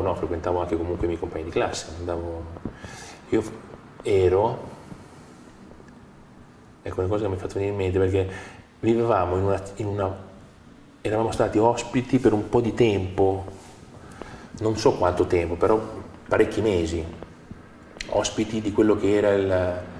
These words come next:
il, il figlio del, di un ex sindaco di Reggio Emilia. Questo semplicemente per dire la, la disponibilità di tutte le persone,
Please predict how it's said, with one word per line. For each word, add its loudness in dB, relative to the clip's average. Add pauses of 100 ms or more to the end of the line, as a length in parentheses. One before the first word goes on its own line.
(440)
il, 2 (1200)
il -4
figlio 0
del, 0 (280)
di -6
un 0
ex -2
sindaco -2
di -2
Reggio -2
Emilia. -6 (1400)
Questo 0
semplicemente -2
per -2
dire 4
la, 0
la -2
disponibilità -2
di -2
tutte -4
le -2
persone, -6